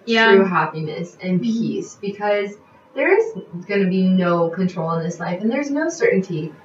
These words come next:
Speaker 2: but there's a peace in that.
Speaker 1: Yeah, I, I don't, I think I went to Adoration, like, yesterday or something, and I journaled about this because I was feeling anxious about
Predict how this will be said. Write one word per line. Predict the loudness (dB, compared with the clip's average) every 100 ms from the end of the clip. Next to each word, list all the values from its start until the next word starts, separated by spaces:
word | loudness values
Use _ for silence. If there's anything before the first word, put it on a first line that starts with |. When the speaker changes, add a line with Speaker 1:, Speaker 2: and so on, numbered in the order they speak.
| -20 -20 -20 _
Speaker 2:
but | 4
there's | 4 6
a | 2
peace | -2 -2 0
in | 0
that. | 0 -2 -6 -4
Speaker 1:
Yeah, | -2 2 2 2 -2 -6
I, | 0 2 2 0 -4 -16 _ _ _ _ _ _
I | -8 -6
don't, | -6 -8 -10
I | -10
think | -8
I | -4
went | -4
to | -4
Adoration, | -6 -4 -4 -4 -4
like, | 2 2 2
yesterday | -6 -16 -10 -2
or | 0
something, | 2 2 4 4 4 0 -14 -16 -6
and | -2 2 2 2 -2 -18 _ _ _ _ _ _
I | 0 2
journaled | 2 0 0 2 2
about | 0 -2 0
this | -2 -2
because | -4 -2 0 2
I | 2
was | 2 -2
feeling | 2 2 0
anxious | -2 -2 -2 -2
about | -2 0 2 0 -2